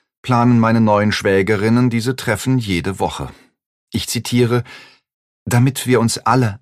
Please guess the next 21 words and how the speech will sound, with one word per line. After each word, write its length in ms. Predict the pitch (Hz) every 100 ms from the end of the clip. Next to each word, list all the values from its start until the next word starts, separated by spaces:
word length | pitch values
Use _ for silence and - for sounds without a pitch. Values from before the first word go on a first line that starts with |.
| -
austauschen 720 | 117 - - 85 73 - 73
können.“ 360 | - 71 - - _ _ _ _ _ _ _ _ _ _ _ _ _ -
Worüber 720 | 85 170 135 139 202 127 80
müssen 320 | 90 - 87
wir 60 | -
uns 100 | -
denn 160 | 78 -
austauschen? 720 | 78 - - - - - - _ _ _ _ _ _ _ _ _ -
Ich 160 | 87
arbeite 320 | 107 113 107 98
jeden 300 | 104 127 123
verdammten 460 | 98 104 98 92
Tag 240 | 113 117 107
mit 180 | 90
Jude 320 | 92 139 151 98
und 100 | 101
unserem 360 | 98 87 90
Dad 240 | 92 95 98
auf 80 |
der 160 | - 98
Rinderfarm. 640 | 151 147 107 - 73 -